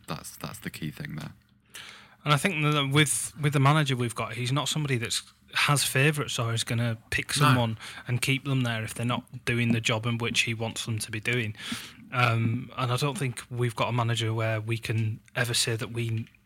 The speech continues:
Speaker 2: actually know better than him at the moment. He's not, with what he's done, he's afforded himself the, the sort of the luxury of being able to sort of pick the team he wants to and make the decisions he wants to, because they're going right more often than they're not.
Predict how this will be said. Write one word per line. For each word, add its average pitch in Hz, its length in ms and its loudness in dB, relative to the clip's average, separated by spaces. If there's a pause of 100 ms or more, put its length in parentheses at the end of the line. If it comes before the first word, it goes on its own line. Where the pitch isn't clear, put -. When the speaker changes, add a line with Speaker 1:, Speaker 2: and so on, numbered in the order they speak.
(320)
Speaker 2:
actually 127 280 4
know 123 140 2
better 139 260 -2
than 165 160 0
him 175 160 0
at 160 60 -6
the 151 80 -4
moment. 113 340 -2
He's 117 200 -6
not, 139 220 -2 (540)
with 131 220 4
what 135 160 -2
he's 123 140 -2
done, 143 200 2
he's 117 160 2
afforded 127 460 0
himself 113 540 -4 (300)
the, 110 320 -2
the 120 60 -6
sort 113 200 -2
of 110 80 -6
the 113 100 -4
luxury 123 480 0
of 104 140 -4
being 107 160 -4
able 110 160 -2
to 110 280 -2 (540)
sort 113 220 -4
of - 120 -10
pick 139 200 0
the 131 80 -2
team 139 300 0
he 135 60 2
wants 117 260 -4
to - 100 -6
and 117 80 0
make 110 160 -4
the 120 80 -4
decisions 131 420 2
he 113 160 -4
wants 107 220 -6
to, 117 60 -12
because 120 300 -6
they're 120 100 2
going 123 420 2 (240)
right 120 360 2
more 113 240 -2
often 110 260 -4
than 110 140 0
they're 110 100 0
not. 147 340 2